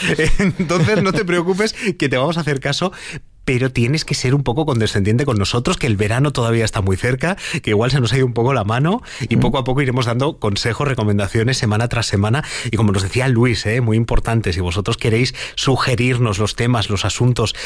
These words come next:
Speaker 1: de los que os gustaría que, que hablásemos en esta sección, estáis más que invitados a hacerlos a través del correo electrónico escúchate arroba aragonradio punto es o los mensajes directos, bien a través de la página en facebook punto com barra escúchate o nuestra cuenta en Instagram, arroba escúchate barra baja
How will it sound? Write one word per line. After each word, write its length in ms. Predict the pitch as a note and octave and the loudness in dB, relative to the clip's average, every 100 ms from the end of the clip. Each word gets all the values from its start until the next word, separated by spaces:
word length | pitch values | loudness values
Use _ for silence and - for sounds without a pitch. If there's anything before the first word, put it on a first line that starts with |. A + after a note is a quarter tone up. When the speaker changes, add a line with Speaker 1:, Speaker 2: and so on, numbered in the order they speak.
| - - | -8 -2
Speaker 1:
de 140 | G#2+ | 0
los 120 | G#2 | 0
que 280 | - G#2 G2 | 0 0 0
os 160 | G2 F#2+ | 0 -2
gustaría 460 | G#2+ - G#2 G#2+ A2+ | -2 -2 0 0 0
que, 260 | B2 A2 | 0 0
que 100 | - | 0
hablásemos 440 | G#2+ A2 B2 A#2 A2+ | 0 2 2 2 2
en 100 | G#2 | 0
esta 200 | - B2 | 0 -2
sección, 360 | A2+ A#2+ D#3 - - - | 0 0 -2 -4 -10 -6
estáis 260 | G#2+ B2+ C#3 | -4 0 2
más 260 | B2+ C3 | 2 0
que 60 | C#3+ | -2
invitados 340 | B2 A2 F#2+ | 0 0 -2
a 20 | F#2+ | -2
hacerlos 320 | A2 B2 A#2 | -2 -2 0
a 40 | |
través 200 | G2 G2 | 0 0
del 100 | G#2 | 0
correo 220 | G2 G2+ | 0 0
electrónico 380 | G2 F2+ G2 G2+ | -2 -2 -2 -2
escúchate 340 | - G2+ G#2 F2+ | -2 -2 -2 0
arroba 180 | G2 A2 | 0 0
aragonradio 420 | F#2+ F#2 G2+ G2+ | 0 0 0 0
punto 260 | G2+ F#2+ F#2+ | 0 2 0
es 160 | - - - - F#2 | 0 -6 -10 -8 -2
o 60 | |
los 160 | F#2 G#2 | -2 0
mensajes 400 | F#2 G#2+ A#2+ G#2+ | -2 -2 0 0
directos, 460 | G2+ G#2 - B2 | 0 0 -2 -2
bien 120 | G2+ G2+ | 0 -2
a 40 | |
través 300 | G2+ F#2+ F#2+ | -2 -2 -2
de 240 | G2+ F#2+ F2+ | -2 -2 -2
la 80 | |
página 240 | - - F2+ | -2 -2 -2
en 60 | |
facebook 300 | G2 A2 F3+ - | -2 -2 -2 -2
punto 180 | F#2+ | -2
com 120 | F#2+ F2 | 0 0
barra 180 | F#2 | 0
escúchate 500 | F#2+ A2 - A2+ D3 - - - - | -2 -2 -2 -2 -2 -6 -14 -10 -2
o 80 | |
nuestra 220 | F#2 - F#2+ | -2 0 -2
cuenta 200 | G2+ G2+ | 0 0
en 80 | |
Instagram, 460 | F#2+ - A#2 B2 C3 | 0 0 0 0 -2
arroba 380 | G2 F2 G#2 B2 | -4 0 2 0
escúchate 600 | - A2 - G#2 A2 C3 - | 0 -2 -2 0 0 -2 -8
barra 300 | G#2 G2+ G#2 | -4 -2 0
baja 340 | G2 G2 A#2+ | 0 0 -2